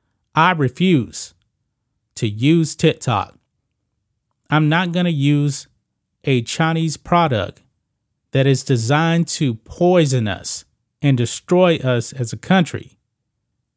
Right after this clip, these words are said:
All the way from TikTok down to,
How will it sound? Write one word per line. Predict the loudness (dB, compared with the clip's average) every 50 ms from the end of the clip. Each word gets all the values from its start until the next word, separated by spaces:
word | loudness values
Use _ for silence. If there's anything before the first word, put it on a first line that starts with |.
| _ _ _ _ _ _ _ _ _ _ _ _ _ _ _ _ _ _ _ _ _ _ _ _ _ _ _ _ _
All | 2 2 4
the | 4
way | 4 2 2
from | 2 0 -2 0
TikTok | 0 -2 -2 -2 -2 -2 -2 -2 -2 -6 -10 _ _ _ _ _ _ -10
down | -2 0 2 2 4 2
to, | 2 0 0